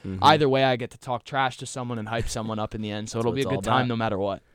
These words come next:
Speaker 1: Um, I'm gonna do Michigan, Texas, or Al-, Alabama, Texas would be cool for the rematch, but I think Michigan, Texas will be such just a cool matchup of two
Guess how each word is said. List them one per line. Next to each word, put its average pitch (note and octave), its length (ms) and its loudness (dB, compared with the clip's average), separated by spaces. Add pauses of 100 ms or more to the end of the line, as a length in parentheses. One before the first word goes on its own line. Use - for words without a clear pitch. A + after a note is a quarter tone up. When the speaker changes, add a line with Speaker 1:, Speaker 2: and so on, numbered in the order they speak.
(480)
Speaker 1:
Um, A2+ 480 6
I'm A#2 160 -4
gonna C#3+ 160 4
do C#3 500 4 (580)
Michigan, A#2 640 0 (100)
Texas, B2 560 -2
or C#3 320 2
Al-, B2+ 280 2
Alabama, D3+ 440 4
Texas D3+ 380 -4
would C#3 80 -8
be C3 100 -4
cool C#3 180 -2
for B2+ 140 -6
the G#2+ 80 0
rematch, A#2+ 420 0
but C3+ 100 0
I D3 40 0
think B2+ 160 -4
Michigan, G#2+ 480 -6
Texas F#2+ 640 -8 (240)
will G#2+ 80 -6
be G#2 100 0
such G#2+ 220 -2
just - 180 -4
a G2 60 -6
cool A#2 320 -4
matchup G2+ 420 -4
of F2+ 240 -6
two A2 400 -2